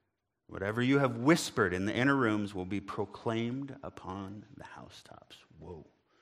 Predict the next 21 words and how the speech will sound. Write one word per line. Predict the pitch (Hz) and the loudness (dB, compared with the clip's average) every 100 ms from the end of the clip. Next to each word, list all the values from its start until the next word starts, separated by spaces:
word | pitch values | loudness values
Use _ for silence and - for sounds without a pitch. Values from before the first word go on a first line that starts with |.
| _ _ _ _ _ _ - | _ _ _ _ _ _ -10
Whoa, | 95 147 190 170 | 4 10 12 12
whoa, | 139 123 160 151 | 12 10 10 10
whoa. | 120 113 127 | 8 6 4
What | 107 143 | 4 4
are | 185 | 4
we | 131 | 4
talking | 135 160 190 | 8 6 8
about | 120 98 | 4 4
here? | 98 82 - - _ _ _ _ _ | 2 -2 -8 -20 _ _ _ _ _
How | - 165 | 6 8
can | 175 | 8
this | 135 110 | 6 8
be? | 156 277 269 - - - _ _ _ _ _ _ _ - | 12 12 12 10 -6 -18 _ _ _ _ _ _ _ 6
What | 180 | 8
we | 160 | 8
say | - 180 | 6 6
in | 233 | 6
the | 127 | 6
dark | 123 165 185 - | 8 8 6 -2
is | 117 98 | -2 0
known? | 85 80 80 101 214 285 285 | -2 -4 -4 0 2 0 -2